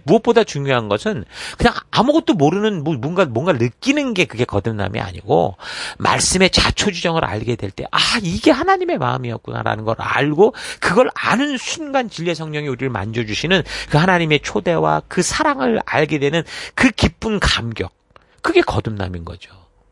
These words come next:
자, 그렇게 본다면 그렇게도 수없이 교회에서 말하고 있는 뭐 "성령 세례 받아라", 뭐 "성령 충만해라", 이런 말이 어떤 뜻인가 감이 잡힐 거예요. 성령 세례나 성령 충만은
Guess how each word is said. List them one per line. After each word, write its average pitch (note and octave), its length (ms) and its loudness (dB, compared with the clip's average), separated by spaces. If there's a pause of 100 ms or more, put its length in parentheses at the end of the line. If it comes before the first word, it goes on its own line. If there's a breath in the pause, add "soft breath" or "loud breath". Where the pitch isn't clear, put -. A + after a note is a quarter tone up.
(1000)
자, A3 100 4
그렇게 - 260 4
본다면 F#3 460 4 (360 loud breath)
그렇게도 E3+ 600 2
수없이 - 580 -4
교회에서 C#3 360 4
말하고 A2+ 400 0
있는 A2+ 180 -4
뭐 G#2+ 80 -2
"성령 C3+ 400 -2
세례 A#2+ 220 4
받아라", A#2 420 2
뭐 A2+ 240 -4 (160 loud breath)
"성령 C#3 360 0
충만해라", B2 580 0
이런 D3+ 440 2
말이 G#2 460 -2 (380 soft breath)
어떤 D3+ 360 2
뜻인가 C3 540 0
감이 B2+ 240 -2
잡힐 - 260 -6
거예요. F#2+ 260 -14 (520 loud breath)
성령 A3 380 2
세례나 D#3+ 340 4
성령 E3+ 320 -4
충만은 E3 640 2